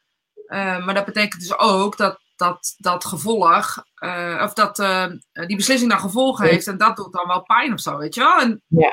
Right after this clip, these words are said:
Speaker 1: maar niet trouw aan mezelf blijven doet meer zeer.
Speaker 2: Ja.
Speaker 1: Dus
Speaker 2: Want,
Speaker 1: hoe
Speaker 2: eh,
Speaker 1: doe ik dat
Speaker 2: herken je
Speaker 1: nou
Speaker 2: dat?
Speaker 1: concreet?
Speaker 2: Ja.
Speaker 1: Ja, weet ik eigenlijk niet. Ik denk eigenlijk gewoon doen.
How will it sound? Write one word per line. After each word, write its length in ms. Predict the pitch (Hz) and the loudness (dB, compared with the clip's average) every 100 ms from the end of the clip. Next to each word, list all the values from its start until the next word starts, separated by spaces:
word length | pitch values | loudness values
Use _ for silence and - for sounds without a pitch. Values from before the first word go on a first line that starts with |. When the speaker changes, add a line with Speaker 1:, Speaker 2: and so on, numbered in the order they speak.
| - | 0
Speaker 1:
maar 260 | - 220 220 | -2 0 0
niet 260 | 220 262 - | 2 2 2
trouw 300 | 240 247 233 | 2 4 6
aan 120 | 214 | 4
mezelf 340 | 208 202 247 277 | 4 2 2 2
blijven 320 | 269 269 247 | 2 2 0
doet 140 | 262 | -6
meer 240 | 214 165 156 | -6 -6 -8
zeer. 340 | 151 147 151 _ _ _ _ - | -10 -12 -16 _ _ _ _ 0
Speaker 2:
Ja. 360 | 175 180 - - | 2 4 0 -6
Speaker 1:
Dus 100 | - - - - | -16 -14 -8 0
Speaker 2:
Want, 140 | 247 | 2
Speaker 1:
hoe 80 | 214 | 4
Speaker 2:
eh, 80 | 269 | 2
Speaker 1:
doe 100 | 285 | 4
ik 60 | |
dat 0 | |
Speaker 2:
herken 80 | 320 | 4
je 60 | 370 | 4
Speaker 1:
nou 120 | 381 | 4
Speaker 2:
dat? 100 | 294 | 0
Speaker 1:
concreet? 640 | 202 - 196 254 381 - _ _ | -4 -6 -4 -4 -6 -12 _ _
Speaker 2:
Ja. 100 | 165 165 220 | -2 2 2
Speaker 1:
Ja, 180 | 196 151 | 2 -2
weet 80 | |
ik 120 | 202 208 | -10 -16
eigenlijk 160 | 233 | -18
niet. 160 | 226 202 _ _ _ _ _ | -18 -20 _ _ _ _ _
Ik 200 | - 208 | -14 -6
denk 220 | 208 202 180 | -2 0 2
eigenlijk 380 | 139 196 202 | 0 -2 -6
gewoon 260 | - 202 139 | -6 -4 -2
doen. 320 | 226 320 370 | -4 -4 -8